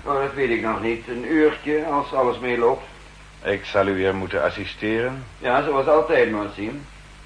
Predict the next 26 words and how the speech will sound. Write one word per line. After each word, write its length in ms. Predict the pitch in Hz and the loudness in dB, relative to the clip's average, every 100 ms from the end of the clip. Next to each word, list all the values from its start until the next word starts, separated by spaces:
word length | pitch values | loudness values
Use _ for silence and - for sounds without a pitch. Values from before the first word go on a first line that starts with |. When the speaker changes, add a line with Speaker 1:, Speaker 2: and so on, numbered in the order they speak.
| - - | -20 -20
Speaker 1:
Skripal 600 | - - 170 175 180 175 | -16 -6 -4 -2 0 0
bereidt 340 | 156 151 151 127 | 0 2 2 0
weer 140 | 127 | -2
een 160 | 117 110 | -4 -4
grote 440 | - 151 165 147 | -2 2 2 0
slag 380 | 143 - 135 - - | -6 -2 -2 -2 -4
voor 340 | 113 120 127 - | 0 0 -2 -2
en 240 | 117 113 | -2 -2
op 120 | 104 - - | -4 -8 2
korte 380 | 156 147 147 143 | 4 4 0 -2
termijn. 520 | 147 143 117 98 101 - - - - - - - - - - - - - - - - - - - - | 0 2 2 0 -4 -12 -20 -20 -20 -20 -20 -20 -20 -20 -20 -20 -20 -20 -20 -20 -20 -20 -20 -20 -8
Terwijl 280 | 80 82 82 | -4 -2 -2
Mortsim 520 | 87 107 - - 98 | -2 -6 -8 -6 -4
de 120 | 87 | -4
apparatuur 680 | - - 92 - 101 104 - | -6 -6 -8 -8 -8 -8 -6
klaarzette, 640 | - 87 76 67 71 69 101 110 - - - - - - - | -4 -4 -4 -6 -8 -8 -12 -14 -16 -20 -18 -20 -20 -18 -6
legde 340 | 90 95 - | -4 -4 -4
ik 240 | - 127 - | -4 -6 -4
de 60 | |
lismenbiljetten 1080 | 85 85 101 - - 113 131 110 92 95 - | -2 0 -2 -6 -6 -6 -4 -6 -6 -6 -8
op 140 | - - | -8 -8
volgorde. 680 | - 67 - 53 57 - - - - - - - - - - - - - - | -6 -4 -4 -6 -6 -6 -10 -14 -18 -20 -20 -18 -18 -18 -18 -18 -18 -20 -6
Daarna, 460 | - 101 107 123 156 | 4 4 6 2 0
met 200 | 156 107 | -2 -2
een 160 | 87 85 | -2 -2
loep, 340 | 160 - | -4 -10